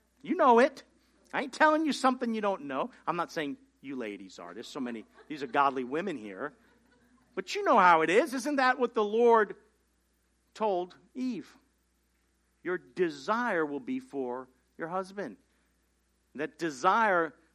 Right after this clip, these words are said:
meant to lord over him. How does she lord over? Well, she's not stronger physically. I don't care what the world says.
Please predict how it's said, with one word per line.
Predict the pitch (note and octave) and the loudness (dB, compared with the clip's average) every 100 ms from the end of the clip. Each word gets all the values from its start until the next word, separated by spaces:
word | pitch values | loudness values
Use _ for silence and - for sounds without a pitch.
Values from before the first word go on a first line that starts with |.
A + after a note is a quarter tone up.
| _ | _
meant | C#3 E3+ D#3 D#3 _ | -8 -6 -6 -10 _
to | - | -12
lord | D#3 D#3+ F3 E3+ | -6 -4 -2 -4
over | F#3+ G3 A#3+ C4 | -2 -4 -4 -12
him. | - - D#2 _ _ _ _ _ _ _ _ _ _ _ _ _ | -14 -16 -16 _ _ _ _ _ _ _ _ _ _ _ _ _
How | D#3 G3 | 0 0
does | G3 | 0
she | G#3 | -8
lord | G3+ G3+ G#3 G#3 | -6 -2 0 0
over? | B3 G3+ | -2 -2
Well, | D3 C#3+ | -4 -4
she's | - C3+ | -8 -4
not | F3+ D3+ | -4 -4
stronger | - D#3+ A3+ F#3 | -6 -4 -4 -4
physically. | - G3 A3 A3+ E3 F3+ A3+ _ _ _ _ _ _ | -6 -8 -8 -10 -8 -8 -8 _ _ _ _ _ _
I | D#3 | -4
don't | A#2+ G#2+ | -4 -10
care | C3 A2+ | -10 -10
what | A2 | -10
the | A2 | -12
world | G#2+ G2+ F#2+ _ A#3+ G2 | -12 -14 -16 _ _ _
says. | - G#2+ G3+ - | -14 -12 -12 -16